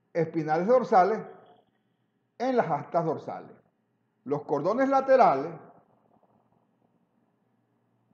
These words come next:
están ubicados entre la entrada de las raíces espinales dorsales y la salida de las raíces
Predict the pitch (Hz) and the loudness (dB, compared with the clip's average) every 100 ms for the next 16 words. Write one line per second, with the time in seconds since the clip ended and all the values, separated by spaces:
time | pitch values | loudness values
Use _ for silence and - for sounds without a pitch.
0 | _ _ _ _ _ _ - 151 - 156 | _ _ _ _ _ _ -14 -10 -4 -2
1 | 170 226 - 202 - 214 180 - - 190 | 0 -2 4 6 6 4 -4 -14 -8 -4
2 | 180 170 160 147 135 170 180 233 269 226 | -4 -2 -2 -2 0 4 4 4 0 -4
3 | - - - _ - 170 175 170 160 175 | -12 -20 -20 _ -6 0 0 2 0 0
4 | 190 254 254 202 170 175 220 254 - 196 | 0 0 0 -2 -4 0 2 2 2 2
5 | 202 233 - - _ _ _ 180 175 165 | 2 -2 -8 -18 _ _ _ 0 4 4
6 | 170 151 165 185 208 196 175 170 151 139 | 2 0 2 2 0 -2 0 0 2 0
7 | 143 135 180 | -2 -2 -6